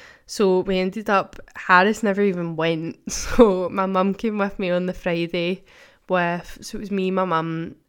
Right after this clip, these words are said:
eh, my mum's friend and her girl, Alana. So we went on the Friday and we just basically went for, like, drinks before it,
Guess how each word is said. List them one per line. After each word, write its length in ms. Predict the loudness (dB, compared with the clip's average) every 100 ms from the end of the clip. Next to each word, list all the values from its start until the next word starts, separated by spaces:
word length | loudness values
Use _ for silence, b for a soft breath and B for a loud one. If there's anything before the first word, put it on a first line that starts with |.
| -10
eh, 420 | -6 -4 -4 -4
my 160 | -4 -4
mum's 300 | -4 -6 -10
friend 360 | -8 -6 -6 -8
and 120 | -8
her 180 | -8 -6
girl, 440 | -6 -4 -4 -6
Alana. 560 | -6 -4 -4 -2 -4 -6 B B B
So 100 | -10
we 100 | -6
went 200 | -4 -4
on 120 | -2 -4
the 60 |
Friday 600 | -4 -6 -4 -4 -2 -2
and 220 | -2 -4
we 80 | -4
just 240 | -4 -6 -4
basically 320 | -4 -4 -2
went 260 | -4 -4
for, 160 | -4 -4
like, 200 | -4 -6
drinks 300 | -6 -6 -10
before 360 | -12 -8 -6 -2
it, 280 | -4 -6